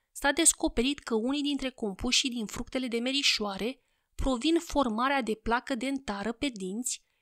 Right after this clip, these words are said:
eliminând în același timp anumite infecții bacteriene care pot deteriora și afecta gingiile și dinții. Astfel se fac spălături cu infuzie sau macerat de merișor de două-trei ori pe zi.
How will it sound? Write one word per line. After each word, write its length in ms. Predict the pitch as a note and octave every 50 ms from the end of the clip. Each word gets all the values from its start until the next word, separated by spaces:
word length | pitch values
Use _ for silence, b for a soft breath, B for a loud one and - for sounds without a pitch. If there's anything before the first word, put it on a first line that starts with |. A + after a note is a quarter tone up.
| _ _
eliminând 560 | - C4+ C4 C4 C#4 C4+ C#4 D4 D#4 E4+ E4
în 180 | E4+ D#4+ D#4 D4+
același 460 | C4+ - - C#4+ C#4+ C#4 C4 - -
timp 220 | - - C#4 C4+
anumite 420 | C4+ B3+ A#3 A3 G#3+ A#3+ B3+ - C4+
infecții 500 | B3+ A3 F#3+ - - A#3 - - C4 A#3+
bacteriene 880 | F#3+ F#3 A3 A#3 - - C#4 C#4 C4+ A#3 G3+ F#3+ F#3+ F3+ F#3+ A3 C4+ - b b b b b b b
care 240 | b - C4+ C#4 C4
pot 300 | C4+ - - E4 E4 -
deteriora 760 | A3+ F#3+ - B3+ C4+ - D#4 D4+ D4+ D#4 D4 C4+ A3 G3 G#3+
și 180 | B3 - - -
afecta 500 | C4+ C4 - - G#3+ - - - B3 B3+
gingiile 600 | A#3 G#3+ - G#3+ G3 F#3 - A3+ A#3+ A#3+ A3+ A#3+
și 180 | A3 - - G3+
dinții. 600 | F3+ F3+ G#3 A#3+ C4 B3 G#3+ - - - - _ _ _ _ _ _ _ _ _ _ _ _ _ _ _ _
Astfel 420 | - A#3 C#4 D4+ - - - F4 D#4+
se 180 | - - B3+
fac 240 | A#3+ - C#4 C#4+ -
spălături 680 | - - - - A#3+ A3 G3+ G3 - - C#4 C#4+ - -
cu 140 | - -
infuzie 640 | A3+ G#3 G3 - - - F#3+ F#3+ F#3 F3 - G3+ A#3 B3+
sau 200 | - - A#3+ A3+
macerat 500 | A3 G#3+ G3+ - A#3+ A#3+ G#3+ A#3+ - C4+
de 160 | A3+ A#3 C#4
merișor 720 | C#4 C#4+ C#4+ D4 C#4+ - - - - F#3+ G#3+ C4 C4+ - _ _ _ _ _
de 180 | _ - B3 B3
două-trei 460 | G#3+ G#3 C#4+ D#4 E4 E4 D#4+ C#4 B3
ori 220 | A3+ A#3+ C4 C4 -
pe 140 | - A3
zi. 420 | G#3 F#3+ F#3 G#3+ C4 C4 A#3+ -